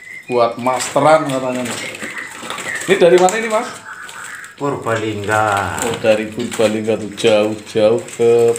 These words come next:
Speaker 1: Purwokerto. Mau beli cucak cungko buat masteran ya, Mas?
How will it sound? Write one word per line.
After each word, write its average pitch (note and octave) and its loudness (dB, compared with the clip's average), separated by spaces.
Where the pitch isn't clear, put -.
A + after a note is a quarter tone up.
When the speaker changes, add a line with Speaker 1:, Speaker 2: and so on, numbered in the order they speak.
Speaker 1:
Purwokerto. C3+ 4
Mau B2 2
beli B2 -2
cucak - 0
cungko D3 2
buat B2 4
masteran D#3 2
ya, C#3+ 4
Mas? C#3+ 0